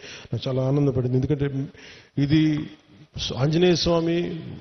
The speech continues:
ఒకరి సొత్తు కాదు, అది ఒక ప్రాంతపు సొత్తు కాదు, అది విశ్వంతర్యామైన యూనివర్సల్ గాడ్. So అలాంటి స్వామివారికి సేవ చేసుకునే భాగ్యంలో భాగంగా మాకు ఈ భాగ్యం కలగటం చాలా, చాలా ఆనందంగా ఉంది.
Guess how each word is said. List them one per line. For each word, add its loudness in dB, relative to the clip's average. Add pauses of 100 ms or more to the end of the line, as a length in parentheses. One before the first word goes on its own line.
(140)
ఒకరి 0
సొత్తు -4
కాదు, 0
అది -8 (960)
ఒక 6
ప్రాంతపు 2
సొత్తు -2
కాదు, 0 (640)
అది 0 (160)
విశ్వంతర్యామైన 0 (320)
యూనివర్సల్ 2
గాడ్. -2 (840)
So 2
అలాంటి 2
స్వామివారికి 2
సేవ 0
చేసుకునే 0
భాగ్యంలో 0 (420)
భాగంగా 6
మాకు 2
ఈ 2
భాగ్యం 2
కలగటం 2
చాలా, 2 (100)
చాలా 0
ఆనందంగా 0
ఉంది. -2